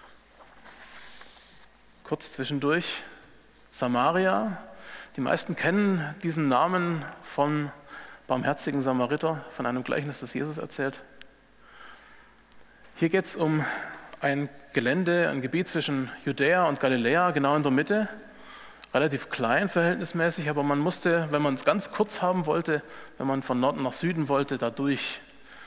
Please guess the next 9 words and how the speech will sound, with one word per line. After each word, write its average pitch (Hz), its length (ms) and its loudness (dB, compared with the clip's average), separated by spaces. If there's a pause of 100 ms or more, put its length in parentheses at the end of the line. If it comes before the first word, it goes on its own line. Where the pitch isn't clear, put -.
(580)
Aber 160 120 4
die 156 80 6
meisten 165 600 2 (320)
Juden 160 400 -2 (200)
haben 139 200 -2
das 135 120 -6
vermieden, 135 500 -4 (140)
da 120 120 -6
durchzugehen. - 640 -10